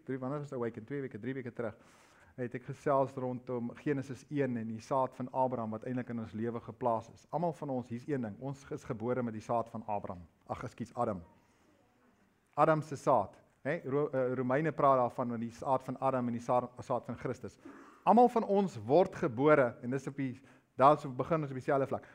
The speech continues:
word gebore met die saad van Adam. Adam se saad het die vermoë om wat te maak? Sonde te herproduseer. Jy hoef nie, jy hoef nie te worry, eh, of jy moet sondig. Jesus, ek moet sondig vandag, ek het nog nie gesondig nie.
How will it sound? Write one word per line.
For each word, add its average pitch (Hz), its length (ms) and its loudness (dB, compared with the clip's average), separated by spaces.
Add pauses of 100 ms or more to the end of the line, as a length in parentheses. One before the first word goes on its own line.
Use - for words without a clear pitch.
word 156 300 4
gebore 151 420 4
met 151 120 0
die 143 60 -8
saad 165 380 2
van 131 200 -6 (180)
Adam. 131 380 6 (1080)
Adam 285 320 12
se 226 160 4
saad 247 480 8
het 190 80 2
die 180 100 -2
vermoë 170 520 4
om 147 80 4
wat 156 160 8
te 170 80 2
maak? 110 260 0 (880)
Sonde 220 340 4
te 147 220 2 (180)
herproduseer. 135 800 -2 (800)
Jy 151 140 2
hoef 196 120 -4
nie, 208 140 -2 (160)
jy 156 80 2
hoef 202 80 0
nie 208 80 -6
te 190 100 4 (100)
worry, 143 360 6
eh, 139 160 4 (260)
of 120 140 -6
jy 131 160 0
moet 127 160 -6
sondig. 135 320 -2
Jesus, 131 160 -6
ek 123 80 -8
moet 139 120 -8
sondig 151 300 0
vandag, 120 320 0
ek 110 120 -8
het 113 40 -6
nog 127 140 -6
nie 139 80 -6
gesondig 131 480 -2
nie. 95 80 -18